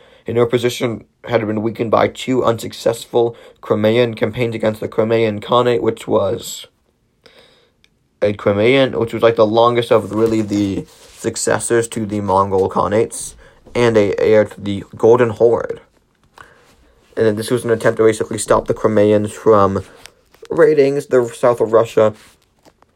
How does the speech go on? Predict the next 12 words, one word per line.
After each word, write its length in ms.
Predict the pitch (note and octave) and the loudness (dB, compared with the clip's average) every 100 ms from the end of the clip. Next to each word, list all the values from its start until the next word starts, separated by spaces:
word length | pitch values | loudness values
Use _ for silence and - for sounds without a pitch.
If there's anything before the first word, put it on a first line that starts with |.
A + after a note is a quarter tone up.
| _ _ _ _ _ _ _ | _ _ _ _ _ _ _
And 440 | A2+ G#2 G2+ F#2+ - - _ _ _ _ _ | 2 4 4 2 -6 -16 _ _ _ _ _
when 540 | - B2+ C3 B2+ A#2+ - - | -2 4 4 4 0 -4 -12
Sophia 600 | - - C3 A#2+ C3 A#2 | -14 -2 0 2 4 4
learned 200 | A#2+ A#2 | 4 2
that 140 | - | 0
he 100 | B2 | 0
was 120 | A#2+ | -4
planning 280 | - A#2+ A#2 | -2 -2 0
to 60 | G#2+ | 0
depose 400 | - C3 B2 B2+ | 0 4 4 6
her, 120 | A#2+ | 2
she 520 | A#2 A#2+ A#2 A2 G#2 | 2 -6 -4 -4 -6